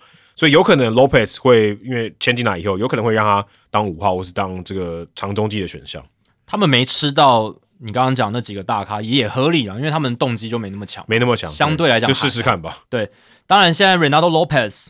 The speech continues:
Speaker 2: 哦，在 Fangraphs 的 roster resource 上面，他是被归类在先发投手，但是我觉得这个是还有疑虑的啦。
Speaker 1: 啊，有可能会调到牛棚。
Speaker 2: 对啊，就是因为他毕竟这几年是以牛棚为主嘛。
Speaker 1: 嗯，对。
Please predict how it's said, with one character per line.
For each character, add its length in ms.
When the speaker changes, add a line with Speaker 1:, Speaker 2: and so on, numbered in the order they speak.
Speaker 2:
哦， 160
在 440
Fangraphs 680
的 140
roster 300
resource 340
上 200
面， 220
他 140
是 100
被 140
归 180
类 140
在 180
先 160
发 140
投 220
手， 180
但 160
是 160
我 200
觉 200
得 120
这 160
个 80
是 280
还 160
有 100
疑 140
虑 160
的 100
啦。 160
Speaker 1:
啊， 100
有 140
可 100
能 140
会 380
调 180
到 100
牛 140
棚。 160
Speaker 2:
对 100
啊， 140
就 140
是 140
因 80
为 60
他 80
毕 160
竟 120
这 140
几 140
年 120
是 160
以 60
牛 160
棚 160
为 140
主 140
嘛。 80
Speaker 1:
嗯， 200
对。 160